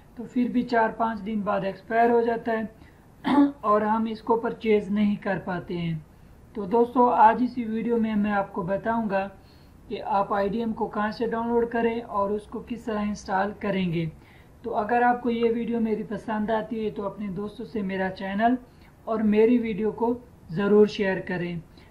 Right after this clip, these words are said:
तो अब हम देखते हैं कि आपने आईडीएम को डाउनलोड और इंस्टॉल किस तरह करना है। तो डाउनलोड करने के लिए आपको इसी वीडियो की डिस्क्रिप्शन में एक लिंक मिलेगी, उस link पे आप click करेंगे तो आप इस page पे आ जाएंगे।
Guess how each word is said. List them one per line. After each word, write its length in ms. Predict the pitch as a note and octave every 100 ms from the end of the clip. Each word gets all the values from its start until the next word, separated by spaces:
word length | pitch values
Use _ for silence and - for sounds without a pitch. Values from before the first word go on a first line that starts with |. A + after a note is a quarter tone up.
| -
तो 60 | B3
अब 140 | A3+
हम 160 | B3 A#3
देखते 340 | A3+ A#3 B3+
हैं 100 | B3+ A#3
कि 60 |
आपने 340 | A3 G#3 A3 G#3+
आईडीएम 320 | G#3 A3 G#3+ -
को 340 | G#3+ G#3 - -
डाउनलोड 480 | F3+ G#3+ A#3 A#3 A3+
और 400 | A3+ - F#3+ G3
इंस्टॉल 440 | G3+ F#3 A#3 G#3 F3
किस 220 | G#3+ -
तरह 200 | G3 F#3
करना 300 | F3+ F3 E3+
है। 140 | F3 E3 - - - -
तो 100 | A3
डाउनलोड 460 | G3 A3 A#3+ B3+ A#3+
करने 260 | B3 A#3 A#3+
के 120 | B3
लिए 180 | A#3 A#3
आपको 500 | - G3+ G3+ - A3
इसी 220 | A3 A3+
वीडियो 260 | A3+ G#3
की 120 | A3+ G#3
डिस्क्रिप्शन 640 | A3 - - G#3 - A#3
में 120 | A3+
एक 140 | A3 G#3+
लिंक 320 | G3+ A#3+ B3
मिलेगी, 540 | A3+ A3 G#3+ F3+ G3 G3+ - - - - -
उस 160 | B3 -
link 300 | G#3+ A#3+ B3 -
पे 80 | B3
आप 180 | A#3 -
click 260 | A#3 A#3+
करेंगे 380 | C4 A#3+ A#3 A#3
तो 120 | A4+ B3
आप 240 | F#3+ G3
इस 140 | G#3+ -
page 360 | G#3+ G#3+ A#3
पे 80 | B3+
आ 100 | A#3
जाएंगे। 460 | A#3 A#3 G#3+ A3 G#3+